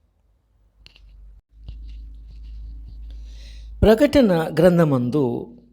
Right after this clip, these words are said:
లోపట వెలుపట వ్రాత కలిగి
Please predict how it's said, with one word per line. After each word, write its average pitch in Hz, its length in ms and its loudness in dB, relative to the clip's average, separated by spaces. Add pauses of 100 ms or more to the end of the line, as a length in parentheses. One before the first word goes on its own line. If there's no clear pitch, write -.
(600)
లోపట 185 640 2 (220)
వెలుపట 180 500 0 (100)
వ్రాత 151 400 -2
కలిగి 151 640 -2